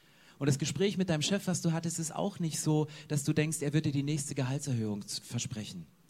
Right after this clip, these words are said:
Und du bist in einer Beziehung drin, wo du sagst, „Es war alles gut. Es war alles gut, bis auf diesen einen Moment, wo ich dieses heikle Thema angesprochen habe.“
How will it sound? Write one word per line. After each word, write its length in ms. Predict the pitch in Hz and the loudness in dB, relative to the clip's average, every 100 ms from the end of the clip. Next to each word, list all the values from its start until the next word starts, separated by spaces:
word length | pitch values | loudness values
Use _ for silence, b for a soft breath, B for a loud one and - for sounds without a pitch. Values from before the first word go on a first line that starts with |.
| B B B B | B B B B
Und 140 | 185 | 4
du 60 | 196 | 6
bist 180 | 233 233 | 6 4
in 60 | |
einer 80 | 214 | 4
Beziehung 520 | 208 - 226 240 208 | 2 2 -2 0 0
drin, 280 | - 185 180 | 0 0 2
wo 80 | 165 | 2
du 100 | 170 | 2
sagst, 420 | 175 175 175 - B B B B B B _ _ _ _ _ _ _ - | 2 0 -2 -8 B B B B B B _ _ _ _ _ _ _ -4
„Es 120 | - | 0
war 140 | 196 | 2
alles 280 | 190 233 226 | 0 -2 -2
gut. 400 | 233 247 202 - - - _ _ B B | -4 -2 -2 -6 -12 -20 _ _ B B
Es 120 | 190 | 2
war 120 | 185 196 | 4 4
alles 340 | 247 254 - | 2 0 2
gut, 220 | 262 254 | 2 4
bis 160 | - 196 | 6 4
auf 80 | - | 4
diesen 240 | 202 202 | 0 0
einen 280 | 196 254 240 | 2 2 4
Moment, 480 | 220 208 220 233 175 | 4 4 2 0 2
wo 100 | 185 | 2
ich 100 | 185 | 2
dieses 340 | 180 180 156 | 0 2 2
heikle 320 | 214 226 208 | 0 0 0
Thema 360 | - 208 214 160 | 2 2 2 0
angesprochen 680 | 156 160 - - 160 165 160 | 0 0 0 0 -2 0 0
habe.“ 340 | 165 185 190 | 2 4 2